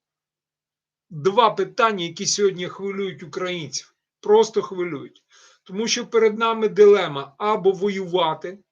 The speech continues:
як нам кажуть, до останнього українця, або сідати за стіл перемовин.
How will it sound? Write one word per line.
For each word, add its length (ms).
як 320
нам 220
кажуть, 440
до 140
останнього 640
українця, 720
або 280
сідати 580
за 180
стіл 400
перемовин. 540